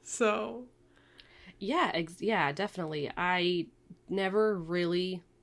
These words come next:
Speaker 2: thought much about Elvis other than, you know, um,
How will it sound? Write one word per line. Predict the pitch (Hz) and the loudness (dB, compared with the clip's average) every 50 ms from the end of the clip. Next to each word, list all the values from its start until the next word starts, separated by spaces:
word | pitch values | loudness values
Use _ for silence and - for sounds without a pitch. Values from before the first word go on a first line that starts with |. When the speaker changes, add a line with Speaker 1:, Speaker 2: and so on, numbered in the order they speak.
| _ - - | _ -20 -16
Speaker 2:
thought | - - - - - 151 131 151 170 - - | -14 -14 -12 -8 -6 -4 -2 -2 -2 -4 -4
much | 151 147 139 131 127 165 - - - - - - - - | -4 -4 -2 -4 -4 -4 -4 -4 -4 -4 -6 -10 -10 -10
about | 165 156 160 151 147 143 - - | -10 -6 -4 -4 -4 -4 -6 -6
Elvis | - 143 139 139 143 147 170 208 - - - - - | -6 -6 -6 -6 -4 -4 -6 -6 -6 -8 -10 -8 -8
other | 165 160 147 147 147 147 | -6 -6 -6 -6 -6 -8
than, | 143 - 151 143 135 135 135 143 147 139 - - | -6 -6 -6 -6 -4 -6 -6 -6 -6 -8 -8 -6
you | - 165 | -6 -6
know, | 156 143 135 135 135 143 160 180 - - | -6 -6 -6 -6 -8 -8 -10 -10 -12 -10
um, | 143 143 143 139 139 139 135 147 | -6 -6 -4 -4 -4 -6 -8 -10